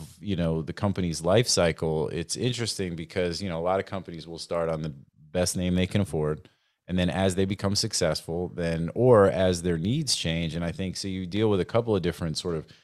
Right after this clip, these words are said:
you know, some of it is timing, right? Is, you know, and, and funding. I know, you know, James, we were talking about this, and this is one of the, the things that, you know, on, on one of the blogs about,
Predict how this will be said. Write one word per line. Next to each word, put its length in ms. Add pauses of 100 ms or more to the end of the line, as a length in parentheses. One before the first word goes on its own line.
(400)
you 100
know, 120
some 180
of 140
it 80
is 160
timing, 640
right? 240 (140)
Is, 300
you 120
know, 100
and, 100
and 140
funding. 460
I 80
know, 300
you 120
know, 120
James, 340
we 60
were 60
talking 300
about 180
this, 280
and 120
this 140
is 100
one 140
of 80
the, 260
the 120
things 340
that, 180
you 180
know, 80
on, 200
on 180
one 100
of 60
the 160
blogs 300
about, 320